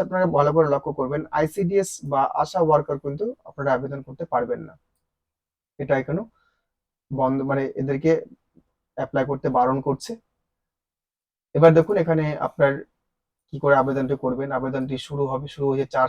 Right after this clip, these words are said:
সাত দু হাজার পঁচিশ থেকে, লাস্ট ডেট আঠারো সাত দু হাজার পঁচিশ। এবং পশ্চিম বর্ধমানের আসানসোল যে অফিস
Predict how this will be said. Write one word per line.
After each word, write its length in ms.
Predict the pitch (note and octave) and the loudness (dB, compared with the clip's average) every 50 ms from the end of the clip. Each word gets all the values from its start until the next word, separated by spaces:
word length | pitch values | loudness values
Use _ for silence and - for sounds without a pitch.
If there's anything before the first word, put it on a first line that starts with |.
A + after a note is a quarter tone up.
| - | 0
সাত 160 | - C#3 - - _ _ C#3+ | -4 -8 -10 -10 _ _ -8
দু 60 | C3+ C3 B2+ | -6 -4 -4
হাজার 160 | C3 C#3 C3 - | -4 -4 -6 -8
পঁচিশ 220 | C#3 C3+ - C#3+ - - | -12 -16 -16 -16 -12 -12
থেকে, 160 | E3 D#3+ - D#3+ C#3 - | -6 -4 -2 0 0 0
লাস্ট 160 | D3 - - - | 0 -2 -4 -8
ডেট 120 | C#3 B2 - C#3 - _ _ _ _ _ _ _ _ - C#3 | -10 -10 -10 -12 -16 _ _ _ _ _ _ _ _ 0 2
আঠারো 220 | C3 - - D3 C3+ - | 2 2 2 0 0 2
সাত 120 | D#3 D3 D3 C3+ | 2 2 2 2
দু 40 | C3+ C3 | 0 0
হাজার 160 | C3+ C#3+ C3+ - | 0 0 -2 -2
পঁচিশ। 300 | C#3 C3 - - F#3+ - - - - _ _ _ _ _ _ _ _ _ - C#3+ | -4 -6 -4 -2 -4 -4 -4 -8 -16 _ _ _ _ _ _ _ _ _ -8 -4
এবং 180 | C3 C3+ C3 C3 C3 C3 - _ _ _ _ _ D#3+ | -2 0 0 0 0 -4 -8 _ _ _ _ _ -2
পশ্চিম 300 | D#3 D3+ - - F3+ F3 E3 D#3 | -2 -2 -2 0 2 4 4 4
বর্ধমানের 560 | D3+ D3+ C#3+ D3+ D#3 D#3 D3+ D#3+ D#3+ D#3 D3+ D#3+ - - - - - E3 | 4 4 2 2 2 2 2 2 0 -2 -4 -6 -8 -14 -10 -6 -6 -4
আসানসোল 440 | - - D3 C#3+ C#3+ - - D#3 - - - - _ _ _ _ _ _ _ _ _ _ _ _ _ _ - B2 | -2 -2 -4 -4 -2 -2 -2 -2 -2 -4 -8 -12 _ _ _ _ _ _ _ _ _ _ _ _ _ _ -8 -4
যে 100 | C3+ C3+ C3 C#3 - - C#3+ | -2 -2 -2 -2 -2 -4 -6
অফিস 220 | - - D#3+ D3+ | -4 -4 -4 -2